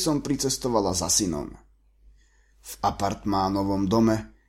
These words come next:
vyhradenom pre návštevy rodinných príslušníkov členov kibucu. Podľa fotiek, ktoré mi Daniel poslal, viem,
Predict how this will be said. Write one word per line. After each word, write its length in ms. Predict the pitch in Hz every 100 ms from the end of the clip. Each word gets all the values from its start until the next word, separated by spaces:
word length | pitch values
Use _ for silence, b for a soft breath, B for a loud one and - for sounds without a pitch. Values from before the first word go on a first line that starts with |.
| b -
vyhradenom 720 | 127 135 131 131 123 107 87
pre 160 | 135
návštevy 640 | 160 151 143 - 151 120 95
rodinných 580 | 139 165 180 147 85 -
príslušníkov 920 | 160 170 - 156 - 147 139 143 143 -
členov 400 | 80 80 80 80
kibucu. 640 | 101 95 107 - 57 - - _ _ _ _ _ _ _ _ _ _ -
Podľa 320 | 147 135 92
fotiek, 480 | - 175 - 175 165 - - _
ktoré 400 | - 180 180 175
mi 160 | 160 104
Daniel 400 | 135 147 101 -
poslal, 640 | 160 180 - 165 160 165 - _ - -
viem, 480 | 104 104 69 55